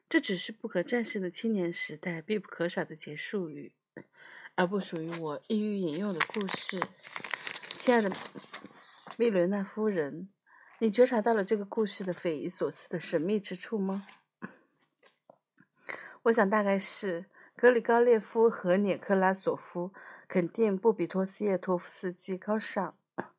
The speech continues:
这是从总的方面而言的。现在您不去看总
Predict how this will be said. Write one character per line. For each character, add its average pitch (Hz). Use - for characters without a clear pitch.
这 302
是 262
从 185
总 190
的 165
方 214
面 214
而 156
言 147
的。 175
现 311
在 269
您 196
不 196
去 208
看 214
总 170